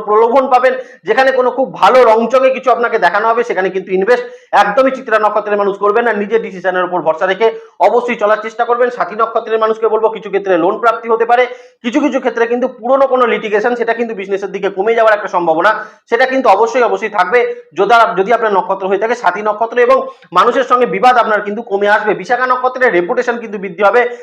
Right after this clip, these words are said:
বিজনেসের জায়গায় আপনার নেম ফ্রেম কিন্তু কিছুটা বা প্রচার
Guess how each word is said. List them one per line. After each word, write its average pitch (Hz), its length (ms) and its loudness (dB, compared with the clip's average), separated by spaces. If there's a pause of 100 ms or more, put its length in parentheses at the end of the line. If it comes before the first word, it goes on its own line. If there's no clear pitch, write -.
(220)
বিজনেসের 262 460 -2
জায়গায় 247 260 4 (120)
আপনার 247 280 0 (120)
নেম 226 200 4
ফ্রেম 233 160 0 (100)
কিন্তু 220 240 -12
কিছুটা 220 260 -2 (340)
বা 202 80 4 (120)
প্রচার 247 320 2